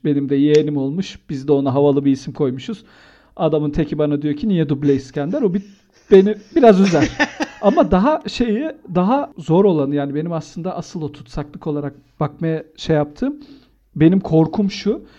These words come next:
Speaker 1: Sosyal medyada özellikle son dönemlerde Instagram canlı yayınları falan oluyor ya.
Speaker 2: Hı hı.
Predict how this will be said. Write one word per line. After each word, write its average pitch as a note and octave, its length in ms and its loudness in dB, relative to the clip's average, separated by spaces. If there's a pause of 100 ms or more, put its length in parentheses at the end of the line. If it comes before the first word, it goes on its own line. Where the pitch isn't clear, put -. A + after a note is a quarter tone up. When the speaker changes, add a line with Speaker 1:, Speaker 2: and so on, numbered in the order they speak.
(160)
Speaker 1:
Sosyal C#4 460 -4
medyada A3+ 560 -2
özellikle G#3 460 -4
son G3 260 -4
dönemlerde F#3+ 480 -6
Instagram F3 480 -6
canlı E3 280 -4
yayınları E3 340 -8
falan D#3 300 -12
oluyor F#3+ 260 -8
ya. C3 60 -8
Speaker 2:
Hı A#2 40 -12
hı. A2 40 -14